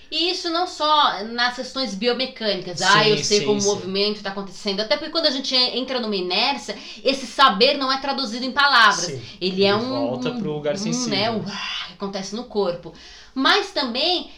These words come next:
Speaker 1: é, o sentido poético da coisa. E o sentido
Speaker 2: Uhum.
Speaker 1: poético, gente, é o que que eu quero expressar, o que que eu quero falar com esse movimento.
Speaker 2: Sim.
Speaker 1: Que tipo de mensagem eu quero comunicar.
Speaker 2: Sim.
Speaker 1: Então também ter consciência disso na hora que tá
Speaker 2: Opa.
Speaker 1: dançando, né?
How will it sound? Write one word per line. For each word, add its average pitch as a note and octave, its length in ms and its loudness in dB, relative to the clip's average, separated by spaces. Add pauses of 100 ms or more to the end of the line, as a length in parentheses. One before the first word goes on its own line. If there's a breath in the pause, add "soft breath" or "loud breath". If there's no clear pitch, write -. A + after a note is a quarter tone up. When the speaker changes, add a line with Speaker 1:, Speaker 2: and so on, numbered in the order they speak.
Speaker 1:
é, B3+ 100 -4
o D#4 100 -4
sentido F#4 460 0
poético F4+ 800 2
da A3 100 -2
coisa. F#3 360 -6
E - 20 -8
o C#4 40 -10
sentido E4+ 280 -6
Speaker 2:
Uhum. - 80 -8
Speaker 1:
poético, B3 480 2
gente, A#3 220 -4
é C#4 60 0
o D4 60 -4
que F#4 80 -8
que G#4 80 -6
eu G#4 60 -4
quero G4 180 -6
expressar, D4 640 0
o C#4+ 60 0
que C#4+ 60 -14
que E4+ 60 -8
eu D#4+ 60 -8
quero D#4 220 -4
falar C4+ 580 2
com C4 60 -8
esse - 180 -14
movimento. F#3+ 460 -8
Speaker 2:
Sim. A#2+ 280 -10 (160 loud breath)
Speaker 1:
Que - 80 -14
tipo D#4+ 220 -8
de C#4 140 -6
mensagem C#4 640 0
eu A#3 60 -10
quero A#3 180 -2
comunicar. G3 760 -6
Speaker 2:
Sim. G#3+ 320 -12
Speaker 1:
Então D4 240 -4
também F4+ 280 2
ter G4+ 80 -2
consciência C#4 480 -6
disso A3 240 -10
na G#3+ 100 0
hora G#3 140 -2
que D#3+ 120 -10
tá F#3+ 100 -4
Speaker 2:
Opa. F3+ 100 -6
Speaker 1:
dançando, - 480 -12
né? F#3 300 -4